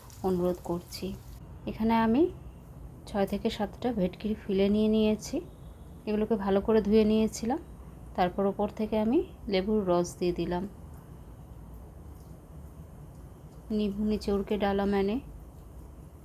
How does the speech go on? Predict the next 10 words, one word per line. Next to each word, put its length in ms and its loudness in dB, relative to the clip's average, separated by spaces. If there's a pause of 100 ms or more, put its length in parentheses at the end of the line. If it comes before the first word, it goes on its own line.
(280)
লেবুর 280 6
রসটা 360 0
দিয়ে 160 4 (180)
একটু 160 -2 (120)
ভালো 200 6 (100)
করে 180 2 (280)
মাখিয়ে 340 0
নেব, 120 0 (160)
যাতে 180 -2 (160)
সব 220 2